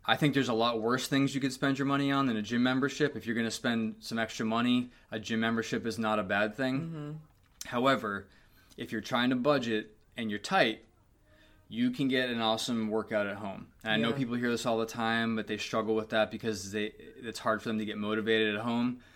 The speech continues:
Speaker 1: Well, it comes back to how bad do you want it and what are you willing to do?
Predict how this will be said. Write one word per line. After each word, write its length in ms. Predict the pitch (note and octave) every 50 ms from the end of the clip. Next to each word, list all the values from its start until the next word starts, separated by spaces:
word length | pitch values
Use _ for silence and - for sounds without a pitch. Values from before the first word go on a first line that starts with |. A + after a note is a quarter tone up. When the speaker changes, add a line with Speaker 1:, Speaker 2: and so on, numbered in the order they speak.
| - - - - _ _ _ _
Speaker 1:
Well, 100 | - A2
it 40 | -
comes 180 | C3 B2+ A#2+ -
back 300 | G#2+ B2 A#2 A#2 A2+ -
to 380 | B2 A#2+ A2+ A2+ A2+ A2 A2 - - - - D3 - - - - -
how 140 | D#3+ A2+
bad 240 | A2+ A#2+ A#2+ A#2+ B2
do 60 | C3
you 80 | C#3 C3
want 260 | A#2+ A2+ A2+ A2 A2
it 160 | A2+ A2+ - -
and 120 | B2 A2+ G#2+
what 60 | A2+
are 40 | A2+
you 160 | A2+ G#2+ G#2+
willing 260 | G#2+ A2 G#2+ G#2+ G#2
to 80 | G2+ G2
do? 240 | G2 A2 G#2+ A2